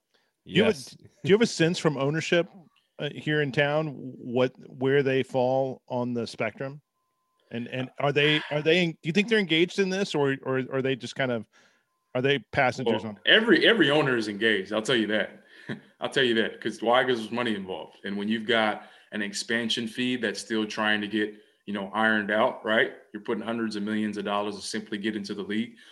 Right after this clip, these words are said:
Speaker 3: He's got a stadium that's still on, still on time. You've got about a year and, what, four months, uh, before that, for that bad boy comes up. So you've got things on the books that are, that are, you know,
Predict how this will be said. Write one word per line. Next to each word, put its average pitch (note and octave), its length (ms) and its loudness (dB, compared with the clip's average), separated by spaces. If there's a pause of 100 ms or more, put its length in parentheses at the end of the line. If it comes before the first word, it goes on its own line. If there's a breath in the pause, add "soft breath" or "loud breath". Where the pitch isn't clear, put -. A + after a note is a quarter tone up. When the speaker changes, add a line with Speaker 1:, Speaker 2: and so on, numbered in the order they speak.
(460 loud breath)
Speaker 3:
He's - 140 -16
got G#2 160 -2
a F#2+ 60 -10
stadium A2+ 640 -2 (500)
that's G#2 280 -2
still - 520 -2
on, C#3 320 2
still D#3 240 2
on B2 140 4
time. A2 480 2
You've G#2 120 -6
got G#2+ 180 0
about G#2 280 -4
a G2 60 -6
year A2+ 480 -4
and, G2+ 340 -8
what, G2 200 -8 (220)
four A2+ 160 -2
months, B2+ 420 -6 (500 soft breath)
uh, G2 180 -4
before G2+ 360 -6
that, G#2+ 320 -6 (100)
for - 140 -14
that G#2 240 -8 (340)
bad G#2+ 240 -2
boy G#2+ 200 -2
comes G2+ 320 -6
up. A#2+ 260 -4 (440 soft breath)
So C3 200 0
you've C#3+ 220 2
got D#3+ 320 2
things C#3 320 4
on A#2+ 120 2
the G#2 80 -2
books A2 380 0
that A2 140 -2
are, G2+ 320 -6
that G#2 140 -6
are, F#2 240 -10 (280)
you F#2 100 -14
know, D#2 180 -18